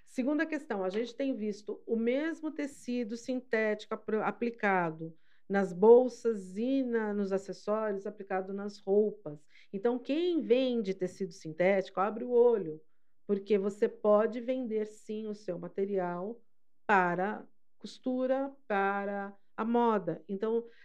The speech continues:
é, é abrir o olhar e entender que o teu mercado, hoje as passarelas te deram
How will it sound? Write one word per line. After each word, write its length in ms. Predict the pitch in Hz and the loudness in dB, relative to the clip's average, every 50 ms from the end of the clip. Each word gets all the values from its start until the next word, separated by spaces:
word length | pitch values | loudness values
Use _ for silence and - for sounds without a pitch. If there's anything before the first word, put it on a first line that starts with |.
| - - | -6 -2
é, 260 | 190 196 196 - 208 | -2 -2 0 2 4
é 40 | 208 | 4
abrir 400 | 202 196 185 180 226 254 294 330 | 4 4 2 2 2 4 4 4
o 80 | 339 311 | 4 6
olhar 680 | 285 247 214 196 185 185 180 180 180 190 208 214 - - - | 6 6 6 4 2 2 2 0 0 -2 -4 -6 -10 -12 -10
e 280 | 233 208 233 247 247 226 | -8 -8 -6 -6 -8 -6
entender 420 | 226 226 233 226 214 233 262 277 | -4 -2 -2 -2 -2 -2 -4 -4
que 60 | 269 269 | -4 -4
o 40 | |
teu 120 | - 240 233 | -4 -4 -4
mercado, 580 | 220 202 208 - 214 220 226 220 208 208 208 - - - - - - - - - - - - - - | -4 -6 -6 -4 -4 -4 -4 -4 -6 -10 -12 -14 -20 -20 -20 -20 -20 -20 -20 -20 -20 -20 -20 -14 4
hoje 460 | - 247 220 269 294 311 294 226 233 | 10 12 12 12 12 10 6 4 0
as 120 | 214 - | 0 0
passarelas 680 | - 214 196 - 190 170 170 180 214 233 240 233 233 | -4 -6 -4 -4 -2 -2 0 0 0 0 -2 -4 -6
te 100 | - - | -10 -8
deram 440 | 190 175 180 190 220 240 233 202 190 | -4 -2 0 0 0 0 -2 -4 -6